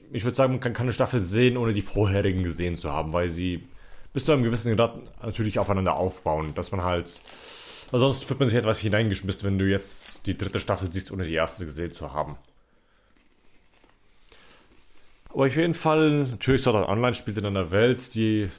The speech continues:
wie soll ich das sagen, leicht futuristisch ist von unserer aus gesehen, mit halt sozusagen einem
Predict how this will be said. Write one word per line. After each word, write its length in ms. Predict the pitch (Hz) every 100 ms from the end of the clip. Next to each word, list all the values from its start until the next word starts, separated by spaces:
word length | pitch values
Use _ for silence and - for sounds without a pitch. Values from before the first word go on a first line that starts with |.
| -
wie 80 | -
soll 120 | 117
ich 60 |
das 100 | 101
sagen, 500 | 120 117 117 117 120 -
leicht 460 | 92 92 110 175 170
futuristisch 640 | - 113 107 131 - 131
ist 240 | - 131 -
von 140 | 110
unserer 240 | 113 117 123
aus 200 | 123 -
gesehen, 600 | 107 104 123 127 120 - _ _ - - - - - -
mit 340 | 110 113 123 123 -
halt 260 | 110 113 110
sozusagen 340 | - 113 113
einem 640 | 104 110 110 104 101 98